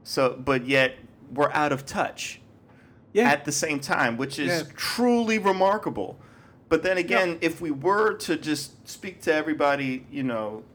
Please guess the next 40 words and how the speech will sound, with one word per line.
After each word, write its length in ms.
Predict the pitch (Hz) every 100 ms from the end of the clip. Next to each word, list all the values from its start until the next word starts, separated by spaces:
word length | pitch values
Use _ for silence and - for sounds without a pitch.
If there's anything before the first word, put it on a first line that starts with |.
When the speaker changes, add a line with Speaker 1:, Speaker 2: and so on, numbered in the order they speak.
| -
Speaker 1:
on 220 | 139 135
the 80 | 123
phone 460 | - 151 156 143 131
or 160 | 120
whatever, 560 | 110 120 120 113 110 110
then 400 | 113 117 110 107 - - - -
it 80 | 147
would 160 | 156 151
be 120 | 151
like, 360 | 151 143 143 143
it, 160 | 151 165 165 -
it 120 | 165
would 220 | 170 170
be 100 | 135
like 220 | 151 151 143
an 140 | 131
overload, 640 | 147 170 120 104 92 95
which 180 | 139 139
is 160 | 143 135
why 220 | 131 131
I 160 | 135 127
guess 260 | 127 131 -
we're 200 | 127 127
in 140 | 127
the 60 | 123
spot 400 | 117 - 131 123
we're 220 | 120 120
in 120 | 120 120
today, 480 | 127 120 - 120 104
which 160 | 127
is 140 | 123 117
why 120 | 131
I'm 80 | 127
having 220 | 143 131
so 140 | 120 147
much 220 | 127 120 -
trouble, 260 | 202 -
'cause 220 | - 131
I 60 | 131
wanna 440 | 131 170 196 151